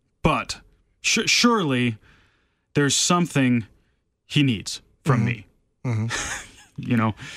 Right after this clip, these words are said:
Speaker 2: You know, I was just, I'm listening to an audiobook right now by C S Lewis called The Great Divorce. And it's a fantasy about these people taking a bus ride up to heaven, and, uh, sort of like they're,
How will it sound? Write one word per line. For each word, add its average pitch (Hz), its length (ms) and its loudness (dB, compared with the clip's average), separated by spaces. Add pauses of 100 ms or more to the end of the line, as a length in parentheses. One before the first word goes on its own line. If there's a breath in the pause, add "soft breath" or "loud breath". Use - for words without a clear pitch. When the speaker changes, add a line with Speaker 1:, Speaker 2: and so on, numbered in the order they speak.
(180 loud breath)
Speaker 2:
You 202 80 6
know, 175 60 2
I 175 120 2
was 165 100 2
just, 208 260 2
I'm 185 160 0
listening 180 600 0
to 160 160 0
an 151 80 4
audiobook 143 600 0
right 123 180 0
now 123 240 2
by 123 240 0
C 151 260 0
S 131 200 0
Lewis 147 380 2
called 127 340 -2
The 123 80 -2
Great 143 360 0
Divorce. 123 680 -2 (500 loud breath)
And 135 120 0
it's 147 160 0
a 156 80 0
fantasy 185 580 2
about 127 320 0 (160)
these 147 200 0
people 175 300 -2
taking 139 320 -2
a 123 60 0
bus 147 340 0
ride 117 360 0 (600 soft breath)
up 131 220 0
to 135 220 2
heaven, 127 640 0
and, 127 420 2
uh, 123 320 0
sort 147 260 0
of 139 60 2
like 127 160 0
they're, 120 320 0